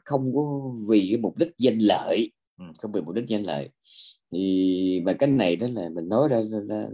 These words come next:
nó cũng hơi, hơi nặng nha. Chứ nếu mà đúng là mình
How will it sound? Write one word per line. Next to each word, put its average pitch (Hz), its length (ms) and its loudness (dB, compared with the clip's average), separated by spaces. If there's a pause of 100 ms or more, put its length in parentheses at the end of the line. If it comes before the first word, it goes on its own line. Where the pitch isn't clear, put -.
(120)
nó 120 220 -6
cũng 120 200 -6
hơi, 104 460 -6
hơi 110 120 4
nặng - 220 0 (120)
nha. 113 140 2 (680)
Chứ 120 140 -2
nếu 147 120 4
mà 127 120 -2
đúng 139 200 2
là 147 120 -4
mình 82 120 -12